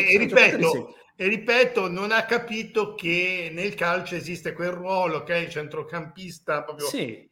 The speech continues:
Speaker 2: un po' di
Speaker 1: mediano,
Speaker 2: diciamo,
Speaker 1: il centro di
Speaker 2: esatto, il
Speaker 1: contenimento,
Speaker 2: mediano.
Speaker 1: e poi
Speaker 2: Eh, ci
Speaker 1: no,
Speaker 2: potrebbe
Speaker 1: no, non
Speaker 2: essere
Speaker 1: esiste.
Speaker 2: utile.
Speaker 1: Per
Speaker 2: No, non
Speaker 1: Piccini
Speaker 2: esiste.
Speaker 1: sono solo gli esterni.
Speaker 2: Ma poi, ma poi in generale, voglio dire, sei a centrocampo ti, ti danno una culata, fai un volo di dieci metri. Cioè, se becchi un qualsiasi giocatore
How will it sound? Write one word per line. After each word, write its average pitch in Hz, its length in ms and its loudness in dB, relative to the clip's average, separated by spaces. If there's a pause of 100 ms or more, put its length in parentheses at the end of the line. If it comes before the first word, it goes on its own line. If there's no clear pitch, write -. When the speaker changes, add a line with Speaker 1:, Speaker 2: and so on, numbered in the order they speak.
Speaker 2:
un 196 180 -6
po' 151 200 4
di 175 100 4
Speaker 1:
mediano, 175 600 6
Speaker 2:
diciamo, 175 200 2
Speaker 1:
il 175 100 -2
centro 175 120 -6
di 175 80 2
Speaker 2:
esatto, 120 220 4
il 175 80 -2
Speaker 1:
contenimento, 170 400 -2
Speaker 2:
mediano. 175 480 0
Speaker 1:
e 180 120 -2
poi 190 220 0
Speaker 2:
Eh, 220 60 -4
ci - 160 -8
Speaker 1:
no, 151 60 2
Speaker 2:
potrebbe 180 260 4
Speaker 1:
no, 143 60 6
non 135 40 8
Speaker 2:
essere 131 280 4
Speaker 1:
esiste. 131 320 0
Speaker 2:
utile. 139 160 -2
Speaker 1:
Per 226 240 2
Speaker 2:
No, 220 160 0
non 131 100 0
Speaker 1:
Piccini 175 180 0
Speaker 2:
esiste. 151 240 0
Speaker 1:
sono 208 160 -8
solo 214 220 -2
gli 185 120 -4
esterni. 123 840 -4
Speaker 2:
Ma 156 140 4
poi, 285 320 4
ma 139 140 2
poi 269 200 0
in 151 100 2
generale, 135 520 4
voglio 117 260 0
dire, 113 340 -2
sei 143 160 0
a 135 80 2
centrocampo 151 680 -2
ti, 117 220 -6
ti 127 120 -10
danno 131 260 0
una 131 220 -2
culata, 139 480 2
fai 120 180 -2
un 120 140 -4
volo 120 200 -2
di 117 140 -2
dieci 117 300 -4
metri. 123 400 -4
Cioè, 110 120 -14
se 131 100 -10
becchi 147 180 -2
un 147 100 -4
qualsiasi 170 400 0
giocatore 147 840 0